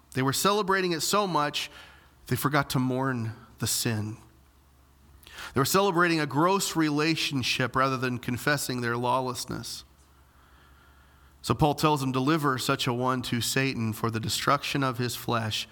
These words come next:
so that his spirit may be saved in the day of the Lord." Church, one of the greatest tragedies of the American church today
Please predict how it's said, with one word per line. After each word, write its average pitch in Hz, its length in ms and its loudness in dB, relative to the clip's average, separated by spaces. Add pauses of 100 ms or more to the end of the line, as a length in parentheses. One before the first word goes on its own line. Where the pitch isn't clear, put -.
(340)
so 131 160 2
that 120 140 0
his 120 140 0
spirit 139 460 0
may 120 160 0
be 117 140 -2
saved 117 480 -2
in 113 80 -2
the 113 40 -2
day 113 220 -2
of 110 100 -4
the 110 80 0
Lord." 107 440 -4 (1120)
Church, 147 180 0
one 143 100 4
of 120 60 2
the 117 80 -2
greatest 135 680 0
tragedies 131 760 0
of 120 80 0
the 117 80 0
American 120 560 0
church 117 360 0
today 123 520 -2